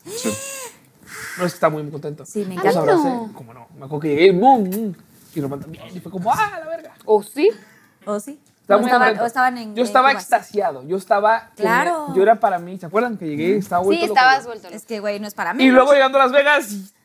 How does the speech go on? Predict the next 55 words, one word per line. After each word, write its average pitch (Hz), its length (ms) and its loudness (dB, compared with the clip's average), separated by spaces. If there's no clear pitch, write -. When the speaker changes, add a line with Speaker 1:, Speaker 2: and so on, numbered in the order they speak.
Speaker 2:
ya 277 180 4
no 277 100 4
estaba, 262 580 4
y 208 80 2
Daniel 233 280 -2
estaba 208 280 -4
ahí 160 160 -12
también. 143 320 -18
Y - 40 -20
yo - 60 -18
no - 200 -20
estaba 302 200 2
Speaker 4:
Dani, 427 320 4
Speaker 2:
ahí. 294 40 -8
Speaker 4:
claro, 370 300 2
Speaker 3:
¿Tú 427 80 2
estabas 359 80 -4
Speaker 4:
compartimos 320 220 -6
Speaker 3:
ahí? 277 80 -10
Speaker 4:
esto, 339 300 -2
sí. 214 260 -16
Speaker 2:
¿Y 190 120 0
te 185 100 -2
acuerdas 190 220 4
qué 233 120 -6
triste 233 220 -2
estaba, 233 240 0
güey? 262 160 -8
Speaker 4:
Tocando 269 540 -2
Speaker 2:
Obviamente, 254 300 6
Speaker 4:
canciones 240 260 6
Speaker 2:
Dani, 262 140 -4
Speaker 4:
depresivas. 226 500 -6
Speaker 2:
la 190 120 -2
persona 196 320 -2
que 185 160 0
es, - 360 -6
teniéndonos 175 560 -2
sanar, 170 360 -6
cállate 220 400 0
el 190 80 0
hocico, 175 580 2
no 160 120 -4
ganamos, 190 720 0
o 143 40 -20
sea. 143 320 -8
Speaker 4:
Y 294 80 -4
Dani, 320 340 0
pero 302 140 -4
es 285 160 -6
que 302 60 -18
estuvieron 294 320 -10
nominados 233 400 -12
los 190 180 -20
dos. - 200 -20